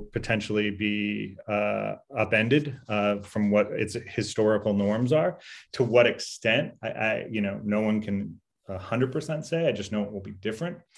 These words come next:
But I also know too, just as from a consumer, um, uh, the idea that, um, w-, behaviorally, we've all changed quite a bit.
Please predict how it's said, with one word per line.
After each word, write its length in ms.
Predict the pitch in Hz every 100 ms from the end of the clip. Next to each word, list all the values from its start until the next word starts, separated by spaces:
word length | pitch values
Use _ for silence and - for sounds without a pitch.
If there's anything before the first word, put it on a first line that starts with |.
| - - - _ _
But 120 | 151 160
I 80 |
also 280 | 180 190 185
know 160 | 165 147
too, 300 | 147 208 156
just 240 | 123 123
as 140 | 131 123
from 200 | 131 113
a 40 |
consumer, 880 | 107 104 - 202 180 110 104 110 107 _
um, 540 | 117 110 110 110 107 - _ _ -
uh, 240 | 113 113 - _ _ _ - 131
the 200 | 123 127
idea 760 | 120 110 120 151 156 135 120 110 104
that, 500 | 110 107 107 104 - 107
um, 380 | 107 110 107 104 _ _ - - _ - _ 143
w-, 200 | 143 120
behaviorally, 920 | 151 135 185 208 185 160 131 123 117
we've 220 | 113 107
all 200 | 117 113
changed 480 | - 113 104 95 -
quite 200 | - 104
a 40 | 98
bit. 360 | 104 107 -